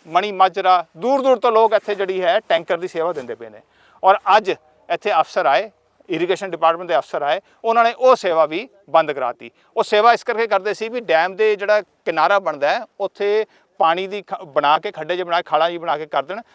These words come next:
ਤਾਂ ਕਿ ਜਿਹੜਾ ਜਾਨਵਰ ਆਉਂਦਾ ਹੈ, ਉੱਥੋਂ ਪਾਣੀ ਪੀ ਕੇ ਵਾਪਸ ਚੱਲ ਜਾਏ,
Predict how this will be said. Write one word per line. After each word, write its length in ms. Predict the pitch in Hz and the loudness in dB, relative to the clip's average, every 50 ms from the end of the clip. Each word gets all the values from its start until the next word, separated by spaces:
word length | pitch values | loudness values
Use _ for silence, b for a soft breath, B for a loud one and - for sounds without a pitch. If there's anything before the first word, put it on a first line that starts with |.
| b b b | b b b
ਤਾਂ 140 | 190 190 190 | 0 0 0
ਕਿ 200 | 180 214 185 143 _ _ _ | 0 -4 -8 -8 _ _ _
ਜਿਹੜਾ 160 | 139 190 214 | -4 -4 -2
ਜਾਨਵਰ 440 | 196 - 156 139 143 160 165 196 208 | -2 0 0 0 0 0 -2 -2 -2
ਆਉਂਦਾ 220 | 190 170 151 156 170 | -2 -2 0 0 -2
ਹੈ, 140 | 202 226 - - | -2 -2 -6 -10
ਉੱਥੋਂ 220 | - 190 - 226 208 | -12 -8 -6 -6 -6
ਪਾਣੀ 280 | - 180 170 175 185 | -4 -4 -4 -4 -6
ਪੀ 120 | 170 175 170 | -8 -10 -8
ਕੇ 100 | 185 185 | -8 -6
ਵਾਪਸ 320 | 156 170 180 156 180 165 | -6 -6 -6 -6 -8 -8
ਚੱਲ 160 | - 175 147 | -6 -6 -4
ਜਾਏ, 200 | 151 196 226 220 | -4 -4 -6 -6